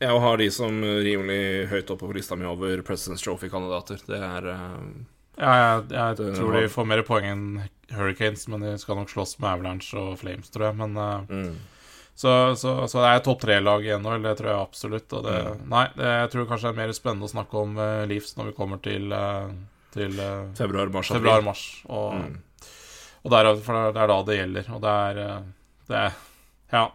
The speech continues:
Speaker 2: det er, det er litt den følelsen jeg har. Det er liksom ikke så interessant å, å snakke om grunnspill til Leafs, og så, så er det selvfølgelig, ja, når vi kommer til februar, mars, eh, hvordan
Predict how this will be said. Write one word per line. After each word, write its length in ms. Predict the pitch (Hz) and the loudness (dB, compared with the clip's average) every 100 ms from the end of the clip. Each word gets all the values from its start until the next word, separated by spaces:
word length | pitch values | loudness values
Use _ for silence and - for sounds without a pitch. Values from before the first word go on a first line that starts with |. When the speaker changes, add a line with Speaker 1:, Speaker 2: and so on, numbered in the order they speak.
| 117 113 123 | 0 0 0
Speaker 2:
det 140 | 120 | 0
er, 80 | 123 | 4
det 40 | 135 | 6
er 80 | 135 | 6
litt 120 | 135 | 4
den 120 | 135 | 2
følelsen 300 | 131 110 101 | 2 0 0
jeg 80 | 120 | 2
har. 120 | 120 | 2
Det 100 | 117 | 2
er 120 | 117 | 2
liksom 200 | 113 120 | 0 -6
ikke 120 | - 110 | -10 -6
så 180 | 113 107 | -4 -4
interessant 420 | 107 110 104 - | -4 -6 -8 -6
å, 300 | 110 104 101 - _ _ - - - - _ - | -2 -2 -6 -16 _ _ -20 -20 -20 -20 _ -4
å 40 | |
snakke 160 | 123 113 | 0 2
om 80 | 117 | 2
grunnspill 420 | 117 107 - 101 | 2 0 -2 -4
til 100 | 110 101 | -2 -2
Leafs, 300 | 104 104 117 | -4 -6 -10
og 80 | 107 | -8
så, 460 | 113 107 107 104 | -2 0 0 -2
så 120 | 98 117 | 0 4
er 140 | 101 | 4
det 80 | 101 | 2
selvfølgelig, 800 | 110 101 98 95 101 98 98 92 _ _ _ _ _ _ - - _ _ _ _ _ | -4 -6 -6 -4 -4 -4 -6 -10 _ _ _ _ _ _ -20 -20 _ _ _ _ _
ja, 120 | 135 - - | 2 2 2
når 120 | 131 | 2
vi 60 | 127 | 4
kommer 360 | 127 113 120 | 2 2 -2
til 260 | 123 113 110 | -2 -2 -2
februar, 380 | 117 113 110 107 | -4 2 4 4
mars, 380 | 104 - - - | 0 -6 -10 -4
eh, 280 | 110 107 104 | 0 0 0
hvordan 300 | 104 104 | 0 0